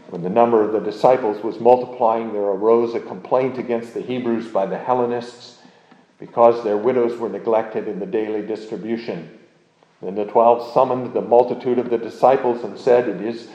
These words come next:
not desirable that we should leave the word of God and serve tables."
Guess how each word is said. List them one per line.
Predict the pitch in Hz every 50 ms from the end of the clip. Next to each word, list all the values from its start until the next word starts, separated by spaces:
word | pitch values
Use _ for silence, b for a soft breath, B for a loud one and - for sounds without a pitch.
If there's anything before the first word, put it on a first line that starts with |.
| B B B B B B
not | - 113 117 113 -
desirable | 101 107 95 117 117 131 139 131 135 131 131 123 123
that | 120 117 113 113
we | 120 117
should | 113 - 120 113 113
leave | 120 127 135 147 139 -
the | 127 113
word | 113 117 117 113
of | 113 113 -
God | 117 98 95 95 98 - - - -
and | 92 98 95 95
serve | - - - 139 131 127 127 123 - - - - -
tables." | - 139 127 120 - 90 82 78 - - - - - - -